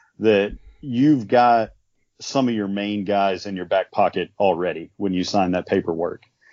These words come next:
uh, especially being this close to signing day. And I'm, I'm not saying that he's got his entire staff picked out, but I'm sure he's got a few guys, two, three maybe, um, that he knows that,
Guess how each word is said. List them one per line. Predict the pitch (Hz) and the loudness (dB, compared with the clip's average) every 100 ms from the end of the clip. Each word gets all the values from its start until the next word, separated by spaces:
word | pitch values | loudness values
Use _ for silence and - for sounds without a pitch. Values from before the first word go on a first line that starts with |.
| _ | _
uh, | 110 101 95 | 6 6 6
especially | - 135 - 127 | 2 0 2 0
being | 107 110 | 0 0
this | 101 92 | -2 -4
close | - 101 - | -4 -4 -6
to | |
signing | - 104 95 - | -6 -4 -4 -8
day. | - - - | -12 -14 -4
And | 104 | 2
I'm, | 104 104 | 4 6
I'm | 117 | 6
not | 113 98 | 6 4
saying | - 98 95 | 0 -4 -4
that | 95 | -8
he's | 92 | -8
got | - 98 - _ _ - | -2 -2 -2 _ _ -4
his | 110 | -2
entire | 104 117 101 92 | 0 0 0 -2
staff | - 104 104 - | -4 -2 -2 -4
picked | 101 - | -10 -8
out, | 98 95 | -6 -6
but | 104 | -4
I'm | 113 | -4
sure | 110 120 98 | -6 -6 -4
he's | 110 104 | -4 -6
got | - 107 101 - _ _ _ _ | -2 0 0 -2 _ _ _ _
a | 120 | -4
few | - - 120 | -4 -2 -2
guys, | 104 107 104 104 - | 2 2 2 -2 -6
two, | - 113 92 | -4 -4 -4
three | 110 104 101 | -6 -4 0
maybe, | 98 98 101 90 104 | 0 2 0 -2 0
um, | 107 98 98 110 - _ _ _ - | 2 4 2 -4 -12 _ _ _ -16
that | 120 104 104 98 - | -4 2 2 0 -4
he | - 117 107 98 95 104 - | -2 0 2 2 0 -4 -2
knows | 123 120 117 117 117 107 - | 2 4 6 8 6 4 -2
that, | 104 101 | -2 -2